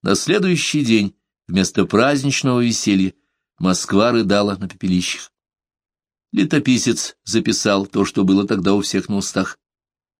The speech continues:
С того памятного тысяча триста двадцать восьмого года, когда Иван Калита вместе с татарами разорил всю Тверскую землю,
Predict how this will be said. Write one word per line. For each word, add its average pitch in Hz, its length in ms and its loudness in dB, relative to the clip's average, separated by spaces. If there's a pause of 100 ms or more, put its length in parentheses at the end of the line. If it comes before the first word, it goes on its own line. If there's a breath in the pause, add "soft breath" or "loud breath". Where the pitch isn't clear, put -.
(360 loud breath)
С - 140 -8
того 139 280 4
памятного 143 760 0 (280)
тысяча 170 460 0
триста 143 400 0
двадцать 123 420 0
восьмого 107 600 2
года, 120 400 0 (960)
когда 107 360 2
Иван 143 280 2
Калита 131 540 2
вместе 131 540 0
с - 140 -6
татарами 113 680 0 (300 loud breath)
разорил 113 460 2
всю 147 200 0
Тверскую 127 640 2
землю, 117 460 0